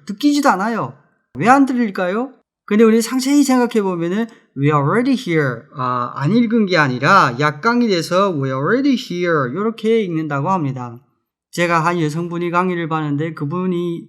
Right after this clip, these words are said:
원어민인데 그분도 자기 친구가 얘기하면서 그런 얘기를 했다고 합니다.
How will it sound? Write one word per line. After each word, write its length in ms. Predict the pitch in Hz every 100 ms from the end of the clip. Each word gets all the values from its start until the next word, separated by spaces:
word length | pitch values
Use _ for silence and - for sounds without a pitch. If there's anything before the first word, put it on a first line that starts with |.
| _ -
원어민인데 960 | 143 151 180 180 170 139 175 185 190 - _ _ -
그분도 920 | 151 160 202 214 208 226 240 240 _ -
자기 480 | 143 147 147 175 185
친구가 600 | - 165 160 208 185 175
얘기하면서 880 | 196 190 170 160 160 180 208 220 - _ _ _ _
그런 280 | 151 151 190
얘기를 280 | 208 202
했다고 300 | 165 160 156
합니다. 600 | 139 135 135 127 120 -